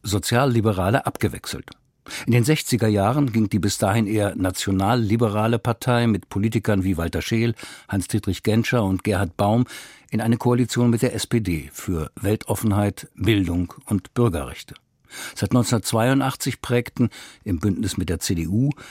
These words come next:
die wirtschaftsliberalen, privatisierungsfreudigen und gewerkschaftskritischen Politiker ihren Kurs zur Stärkung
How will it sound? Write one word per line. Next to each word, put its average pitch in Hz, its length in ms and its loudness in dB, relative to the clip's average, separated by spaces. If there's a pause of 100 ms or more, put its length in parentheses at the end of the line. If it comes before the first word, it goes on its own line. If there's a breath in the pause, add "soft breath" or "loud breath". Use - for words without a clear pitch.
(220 loud breath)
die 117 180 2
wirtschaftsliberalen, 104 1200 0
privatisierungsfreudigen 107 1400 2
und 90 200 -4
gewerkschaftskritischen 95 1120 -2
Politiker 95 480 0
ihren 92 240 0
Kurs - 460 -2
zur 110 120 -2
Stärkung 90 540 -4